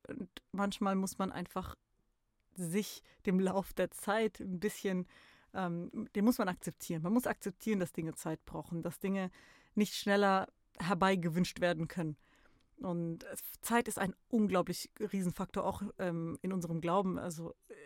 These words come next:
äh, Wal Asr, bei der Zeit. Also Allah schwört erstmal bei der Zeit. Und dann, zweiter Vers, Innal insana lafi khusr. Wahrlich, der Mensch oder die Menschheit ist im Verlust. Und dann der letzte Vers,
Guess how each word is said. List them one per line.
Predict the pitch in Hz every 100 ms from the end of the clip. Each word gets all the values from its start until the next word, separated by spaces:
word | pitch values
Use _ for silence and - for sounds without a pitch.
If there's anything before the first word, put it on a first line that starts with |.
| 196
äh, | 185
Wal | 175 165 165
Asr, | 175 190 - - - _ _ _ -
bei | 190
der | 185 180
Zeit. | - 175 165 - - _ _ _
Also | 190 170
Allah | 175 190
schwört | 185 190 185
erstmal | 180 180
bei | 165 170
der | 170
Zeit. | - 175 160 - - - _ _ -
Und | 175
dann, | 190 247 - _ _ -
zweiter | 202 233
Vers, | 226 247 - -
Innal | 240 240 233 226 208
insana | 180 190 190 190 196 190 180
lafi | 175 - 170
khusr. | - 160 - - _ _
Wahrlich, | 175 196 208 226 -
der | 190
Mensch | 175 208 -
oder | 165 156
die | 170
Menschheit | 175 208 220 220 -
ist | - -
im | 180
Verlust. | - 180 165 165 - _ _ _ _ _ _ -
Und | 190 180
dann | 196
der | 226
letzte | 180 214 - 240
Vers, | - 254 277 -